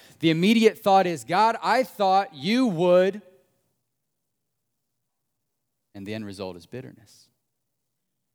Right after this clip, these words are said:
So the final way here,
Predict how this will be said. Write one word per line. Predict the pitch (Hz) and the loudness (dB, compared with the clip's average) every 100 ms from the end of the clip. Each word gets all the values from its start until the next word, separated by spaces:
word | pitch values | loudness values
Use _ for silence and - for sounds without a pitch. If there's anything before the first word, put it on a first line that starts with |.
| _ _ _ _ _ _ _ _ _ _ _ _ _ _ _ _ _ _ _ _ _ _ _ _ _ _ _ _ _ _ - | _ _ _ _ _ _ _ _ _ _ _ _ _ _ _ _ _ _ _ _ _ _ _ _ _ _ _ _ _ _ -14
So | 107 | -12
the | |
final | - 123 131 95 | -8 -6 -6 -8
way | 90 | -10
here, | 90 87 104 | -12 -14 -14